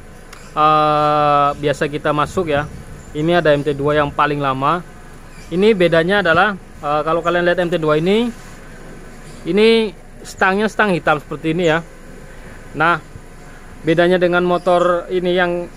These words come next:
di situ juga stang hitam ya, yang warna oranye itu. Tapi bedanya adalah kalau kalian secara fisik di sini untuk footstep ini bentuknya bergiri-giri seperti ini ya.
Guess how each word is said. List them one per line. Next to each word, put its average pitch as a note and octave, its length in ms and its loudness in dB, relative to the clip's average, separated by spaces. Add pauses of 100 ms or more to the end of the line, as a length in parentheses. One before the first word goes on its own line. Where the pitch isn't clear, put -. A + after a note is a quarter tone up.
(100)
di D#3+ 160 -6
situ A#3 240 -2
juga F#3+ 160 4
stang E3+ 240 0
hitam F3 320 0
ya, F3 80 2
yang E3 160 0
warna D#3 560 2
oranye D3 320 -2
itu. D#3+ 240 0 (320)
Tapi F#3 160 2
bedanya F#3+ 480 2
adalah G3 320 4
kalau F#3 320 -2
kalian F#3 240 2
secara F3 240 0
fisik E3+ 480 -4
di D3+ 80 -8
sini G3+ 400 0 (720)
untuk F#3 240 0
footstep F#3+ 480 0
ini F3+ 400 2
bentuknya D#3 560 0
bergiri-giri C#3+ 480 0
seperti E3 400 0
ini D#3 160 0
ya. C#3 160 0